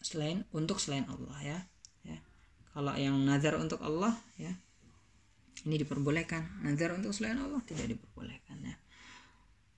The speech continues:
Dan, eh, pem-, penjabarannya, pembahasannya bisa kita, eh, simak, ya, di pembahasan, eh, kitab-kitab tauhid yang lebih dalam, ya, atau pembahasan nazar secara, eh, tersendiri, ya,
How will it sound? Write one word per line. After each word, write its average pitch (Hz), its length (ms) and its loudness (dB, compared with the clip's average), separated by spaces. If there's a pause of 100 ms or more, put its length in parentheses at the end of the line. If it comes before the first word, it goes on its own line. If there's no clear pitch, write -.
(360)
Dan, 156 560 4 (180)
eh, 147 380 2
pem-, 165 320 2 (100)
penjabarannya, 151 880 6
pembahasannya 135 720 4
bisa 127 240 2
kita, 123 540 -4 (100)
eh, 120 460 0
simak, 180 500 2
ya, 180 240 -6
di 147 80 -2
pembahasan, 143 840 2 (180)
eh, 131 220 -2
kitab-kitab 139 500 -10 (140)
tauhid 139 340 -6
yang 131 160 4
lebih 143 320 6 (400)
dalam, 139 380 4 (100)
ya, 151 220 2 (420)
atau 131 240 -4
pembahasan 127 640 2 (100)
nazar 131 320 4
secara, 131 400 -2 (560)
eh, 135 80 -4
tersendiri, 139 720 4
ya, 185 160 -6